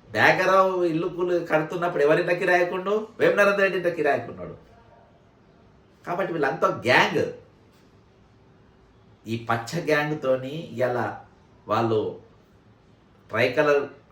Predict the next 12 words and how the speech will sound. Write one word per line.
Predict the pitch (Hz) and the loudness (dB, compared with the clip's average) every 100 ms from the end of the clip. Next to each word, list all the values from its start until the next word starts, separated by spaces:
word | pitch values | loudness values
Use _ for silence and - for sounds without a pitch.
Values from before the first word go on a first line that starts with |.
| _ _ 101 | _ _ -6
వచ్చిండ్రు, | 101 120 117 139 143 95 | -4 -4 -4 -4 -6 -6
కాంగ్రెస్లోకి | 104 117 120 107 95 | -6 -4 -6 -6 -8
వచ్చిండ్రు, | - 107 101 98 92 - - | -8 -6 -6 -6 -8 -10 -6
వేషాలు | 101 107 117 107 | -2 0 0 0
వేస్తుండ్రు. | 98 - 92 82 - - - _ _ _ _ _ - - - - _ _ _ - | -2 -6 -14 -14 -14 -16 -20 _ _ _ _ _ -20 -20 -20 -20 _ _ _ -14
మీరు | 95 104 101 80 - - - - _ - | -6 -4 -4 -6 -12 -20 -20 -20 _ -6
కూర్చొని | 123 123 131 123 | -6 0 2 2
మాట్లాడుకొని | 101 107 - 120 - 104 104 113 - - - - - - - | -2 -6 -2 -2 -2 -4 -6 -8 -14 -20 -20 -20 -20 -18 -4
ఈసారి, | 143 165 151 135 - - - _ _ _ _ _ _ _ _ _ _ _ _ - - - - - | -2 0 2 2 0 -8 -20 _ _ _ _ _ _ _ _ _ _ _ _ -20 -20 -20 -20 -20
ఈసారి | 101 135 - 131 127 131 | -10 -8 -2 0 0 0
కడియం | 113 107 131 127 | -2 -2 -2 0
శ్రీహరి | 123 113 110 101 85 | 2 2 2 -2 -4